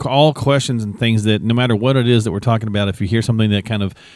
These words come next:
makes you think that's something you should have a chat with, make sure you're talking with an advisor before you do so. If you need to reach out to Nate, it's eight five five fifty-one coach. That's eight five five fifty-one coach.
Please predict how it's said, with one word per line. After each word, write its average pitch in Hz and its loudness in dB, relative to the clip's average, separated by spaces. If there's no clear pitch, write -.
makes 113 0
you 107 0
think 107 -2
that's 101 -4
something 101 0
you 104 0
should 95 -6
have 95 -2
a 87 -8
chat 123 -4
with, 95 -2
make 107 -2
sure 120 -2
you're 98 0
talking 101 -2
with 98 -4
an 95 -6
advisor 92 -4
before 98 -2
you 98 0
do 98 -2
so. 95 -2
If 101 -6
you 101 0
need 104 0
to 95 0
reach 98 -2
out 92 -4
to 95 -8
Nate, 92 -4
it's 90 -10
eight 95 -8
five 90 -6
five 87 -6
fifty-one 87 -8
coach. 98 0
That's 95 -6
eight 92 -4
five 90 -6
five 87 -8
fifty-one 87 -6
coach. 90 -2